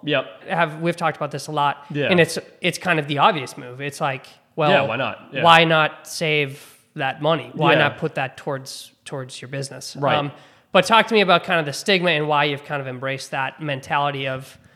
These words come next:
Speaker 1: Yeah.
Speaker 2: "Look, I'm cool with living at home, and
Speaker 1: Yeah.
Speaker 2: I'd, I'd rather put money towards
Speaker 1: And
Speaker 2: my
Speaker 1: it's,
Speaker 2: company."
Speaker 1: and for the listeners out there, I haven't fully embraced it until more recently.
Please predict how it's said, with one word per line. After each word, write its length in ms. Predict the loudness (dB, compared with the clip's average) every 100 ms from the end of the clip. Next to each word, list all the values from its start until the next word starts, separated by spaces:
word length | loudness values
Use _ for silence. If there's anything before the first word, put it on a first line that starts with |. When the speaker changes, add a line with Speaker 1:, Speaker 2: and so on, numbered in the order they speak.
| -14
Speaker 1:
Yeah. 160 | -2 8
Speaker 2:
"Look, 180 | 10 10
I'm 140 | 4
cool 220 | 2 2 2
with 120 | 2
living 260 | -2 -4 -4
at 120 | -4
home, 240 | -2 -2
and 120 | -2 -2
Speaker 1:
Yeah. 280 | -2 -4 -6 -4
Speaker 2:
I'd, 140 | -2
I'd 180 | -2 0
rather 320 | 2 2 0
put 400 | -6 -6 -6 -6
money 220 | -8 -8 -10
towards 500 | -14 -16 -16 -20 -10
Speaker 1:
And 220 | -2 0 2
Speaker 2:
my 60 |
Speaker 1:
it's, 280 | 0 -2 -8
Speaker 2:
company." 200 | -8 -4
Speaker 1:
and 220 | -2 -2
for 80 | -2
the 80 | 0
listeners 400 | 0 0 -2 2
out 180 | 2 4
there, 160 | 2
I 120 | 2
haven't 340 | 2 2 0 -4 -12 _ _ _ _ _ -18 -18
fully 360 | -6 -2 -2
embraced 460 | -2 -2 -4 -4 -8
it 60 |
until 460 | -10 -8 -6 -6 -6
more 220 | -6 -4
recently. 500 | -4 -6 -6 -6 -8